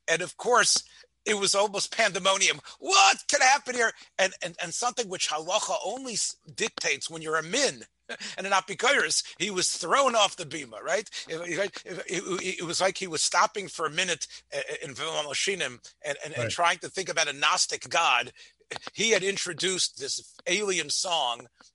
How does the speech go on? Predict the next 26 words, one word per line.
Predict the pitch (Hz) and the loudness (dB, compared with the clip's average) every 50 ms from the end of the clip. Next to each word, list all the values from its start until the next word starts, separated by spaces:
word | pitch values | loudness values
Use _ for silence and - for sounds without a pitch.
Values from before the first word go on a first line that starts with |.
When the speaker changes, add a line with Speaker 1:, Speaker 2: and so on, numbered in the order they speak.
| _ - | _ -14
Speaker 1:
and | 147 127 | -12 -12
because | 147 131 - 196 202 180 | -10 -4 -2 0 0 0
of | 196 151 | 0 0
that, | 165 156 151 151 - - _ - _ _ _ | 2 2 2 2 -2 -6 _ -20 _ _ _
he | - 147 139 | -14 -12 -8
was | 131 120 | -6 -6
told, | - - 170 180 180 170 131 | -2 0 0 0 0 -2 -2
"Get | 104 202 185 | 2 2 4
out | 180 160 147 143 | 6 6 4 4
of | 131 117 | 0 -2
here." | 139 131 127 - - - _ | -2 -4 -4 -4 -8 -18 _
And | - 127 127 | -4 -4 -4
I | 139 | -2
think | - 170 127 107 | -4 -8 -8 -4
Berish | - 165 160 139 - - | -2 -2 -2 -2 -4 -6
Kipper | - 165 - 113 120 | -8 -10 -8 -8 -8
had | 107 117 - | -8 -8 -10
to | 120 | -12
take | 101 - 131 120 - 127 | -14 -12 -12 -10 -10 -10
over | 117 120 107 117 | -10 -10 -10 -10
the | 110 113 113 | -10 -8 -6
Yomid, | 113 113 110 110 104 107 | -6 -6 -6 -8 -8 -8
or | 120 | -4
Mayor | 131 135 127 117 | -4 -4 -4 -4
Speaker 2:
Yeah. | 123 127 113 | -4 -4 -6
Speaker 1:
Kurtzfeld, | 101 - - - 117 101 98 - | -4 -4 -6 -6 -6 -8 -10 -10